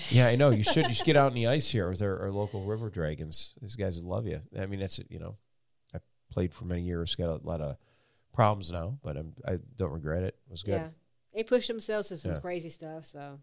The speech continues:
Speaker 2: Oh, yeah. You, you, you, uh, you are now, you,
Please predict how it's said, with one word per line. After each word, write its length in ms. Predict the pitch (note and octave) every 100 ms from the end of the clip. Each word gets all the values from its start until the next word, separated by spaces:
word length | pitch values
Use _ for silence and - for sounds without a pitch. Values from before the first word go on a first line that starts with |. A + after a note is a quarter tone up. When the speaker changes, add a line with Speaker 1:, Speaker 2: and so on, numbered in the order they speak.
| -
Speaker 2:
Oh, 80 | G#2+
yeah. 220 | D2+ - - _ - - -
You, 260 | D3+ F3+ -
you, 280 | B2 C3 A2 -
you, 380 | A2+ B2+ B2+ A2+
uh, 280 | G2+ F2+ - _ _ _ _ _ _
you 260 | G2+ C3 C3+
are 160 | A2+ G2+
now, 560 | G2+ G2 F#2+ F#2 G2 - _ _ _ _ _ D3+
you, 260 | - -